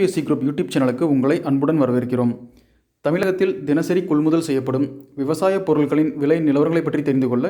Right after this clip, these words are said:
இந்த சேனலை சப்ஸ்கிரைப் செய்யுங்கள். இந்த வீடியோ பிடித்திருந்தால் லைக் செய்யுங்கள், கமெண்ட் செய்யுங்கள், ஷேர் செய்யுங்கள்.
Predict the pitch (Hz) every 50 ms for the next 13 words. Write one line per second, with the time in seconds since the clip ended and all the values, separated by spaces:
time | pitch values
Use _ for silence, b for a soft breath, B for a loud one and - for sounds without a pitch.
0 | 202 - 165 151 139 127 - 147 143 143 147 156 156 - 127 - 170 151 135 -
1 | 131 127 127 127 123 120 117 B B B B B B B B B B B _ _
2 | _ _ _ _ _ _ _ _ _ _ _ 170 170 165 160 147 170 202 214 214
3 | 208 196 190 - - - 160 170 165 170 147 135 123 135 160 185 - - - -
4 | _ _ _ - 139 143 170 175 - - 175 170 170 175 202 202 - 151 143 156
5 | 165 - 165 156 151 151 156 185 190 - - - 143 139 143 - - 139 131 127
6 | 123 123 120